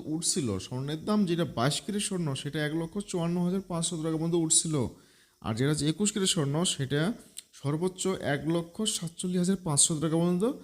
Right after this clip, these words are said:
উঠেছিল। তো যেহেতু একচল্লিশ হাজার, এ, এক লক্ষ সাতচল্লিশ হাজার পাঁচশো থেকে এক লক্ষ ছেচল্লিশ হাজার, একচল্লিশ হাজার ছয়শো আসছে, সেই অনুপাতে প্রায় ছয় হাজার একশো টাকা দাম ভরি প্রতি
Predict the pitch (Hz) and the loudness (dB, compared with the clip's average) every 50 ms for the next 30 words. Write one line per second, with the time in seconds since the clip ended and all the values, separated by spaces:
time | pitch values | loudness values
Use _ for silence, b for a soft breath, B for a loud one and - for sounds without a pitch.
0 | B B B B B - 156 - 214 185 - 175 131 104 90 104 - B B B | B B B B B -4 0 2 4 4 4 2 2 0 -2 -4 -8 B B B
1 | B B B - 120 120 110 135 143 170 190 - - 180 156 156 - - - 131 | B B B -4 -2 0 2 4 4 4 2 2 2 2 2 2 2 -2 -4 -6
2 | 156 - - - 185 175 175 175 185 185 190 190 170 185 190 190 160 147 143 131 | -6 -6 -4 -2 0 0 2 2 0 0 0 0 2 2 4 4 4 4 2 2
3 | 127 120 123 135 143 160 170 165 165 190 190 - - 151 143 - 165 170 175 175 | 2 2 2 0 0 0 -2 -2 -2 -6 -6 -6 -6 -8 -6 -4 -4 -2 -2 0
4 | 185 180 190 175 175 175 - 208 190 196 185 180 175 165 160 156 160 165 160 165 | -2 -2 -2 -2 0 0 0 0 0 -2 -2 0 0 0 0 0 -2 -4 -4 -4
5 | - 165 - 160 156 160 165 170 175 170 170 156 156 147 147 147 - B B B | -6 -6 -4 -4 -4 -2 0 2 4 4 4 4 2 0 0 -2 -6 B B B
6 | 135 143 139 - 170 165 175 175 160 165 160 165 - - 160 156 151 180 175 170 | -4 -4 -2 -2 0 0 2 2 2 2 2 4 2 2 2 0 -2 0 0 0
7 | 165 165 - 147 151 165 208 B B B B B B B B B - - 170 185 | 0 0 0 -2 -4 -4 -6 B B B B B B B B B 0 2 2 4
8 | 190 190 180 180 180 180 190 220 240 B B B B B - 135 139 135 - - | 4 4 2 2 2 0 -2 -2 -4 B B B B B -4 -2 2 4 4 4
9 | 160 156 156 147 143 151 135 143 143 135 127 - - - - - _ - 120 131 | 4 4 0 0 0 0 -2 -2 -2 -4 -6 -8 -10 -12 -12 -12 _ -6 -6 -4
10 | 131 - 147 - 127 120 139 175 233 - - B B B B B 117 123 123 139 | -2 -2 -2 0 0 2 2 0 0 -2 -6 B B B B B -2 0 0 0
11 | 170 - - 117 117 123 127 135 127 123 123 123 165 | -2 -6 -6 -4 0 2 2 2 2 0 -2 -4 -4